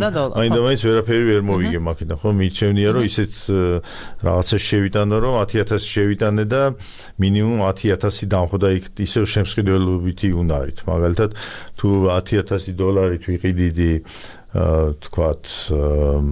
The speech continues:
Speaker 2: რამდენი არის ახლა? ა, ოთხ უნცია ოქროს, ა, რომ ათი წლის მერეც ოთხი უნცია ოქროს შე-, ა, შემსყიდველი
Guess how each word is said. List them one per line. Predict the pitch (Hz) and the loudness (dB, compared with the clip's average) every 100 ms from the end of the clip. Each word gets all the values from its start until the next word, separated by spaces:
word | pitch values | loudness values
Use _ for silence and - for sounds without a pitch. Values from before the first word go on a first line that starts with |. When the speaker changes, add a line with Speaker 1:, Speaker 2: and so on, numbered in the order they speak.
| 71 - | -2 -4
Speaker 2:
რამდენი | 76 76 78 78 | -2 2 2 2
არის | 71 71 | 2 0
ახლა? | 71 92 92 90 82 - - - | 0 0 2 0 -4 -10 -20 -12
ა, | - 95 95 92 - - 131 | -6 -4 -4 -6 -10 -14 -2
ოთხ | 92 95 - | 0 0 0
უნცია | 98 95 - 101 90 82 | 0 2 2 2 2 2
ოქროს, | 85 - 107 127 131 - - - 190 151 - - - | 0 0 2 2 0 -4 -10 -16 -14 -14 -18 -16 -8
ა, | 92 90 87 87 87 87 87 87 82 82 80 82 87 | -2 0 2 2 2 2 0 -2 -2 0 0 0 0
რომ | 98 131 131 104 - - - - - - - - - - | 2 2 2 0 -4 -12 -12 -14 -14 -14 -14 -12 -16 -6
ათი | 90 - | -4 -2
წლის | 104 101 - | 0 0 2
მერეც | 104 107 127 - 85 | 2 2 2 -2 -4
ოთხი | 90 - 101 | -6 0 2
უნცია | 95 92 104 92 | 2 2 2 4
ოქროს | 87 - 104 104 - - - - | 2 0 -2 -2 -6 -12 -12 -6
შე-, | - 87 | -2 -2
ა, | 90 90 87 85 82 90 - - - 92 87 85 | 0 0 2 0 -4 -10 -16 -16 -6 -4 -2 -2
შემსყიდველი | 82 - 90 - 104 92 95 117 | -2 -2 0 0 0 2 2 0